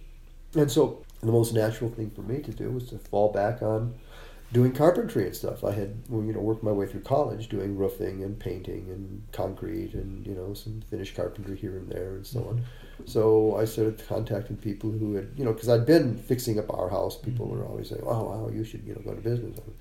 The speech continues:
Speaker 1: So I called them up and said, "I'm going into business."
Speaker 2: <laughs>
Speaker 1: Um, but it was a temporary thing. It was like,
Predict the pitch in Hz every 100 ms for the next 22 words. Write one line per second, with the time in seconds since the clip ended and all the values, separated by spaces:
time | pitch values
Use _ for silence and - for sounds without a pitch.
0 | - - - 98 104 - 104 113 123 110
1 | 101 113 - - - 117 123 - - 113
2 | - 123 123 - - - - - 107 101
3 | 104 117 - - 214 240 233 196 - -
4 | 202 240 202 202 - 147 127 160 147 147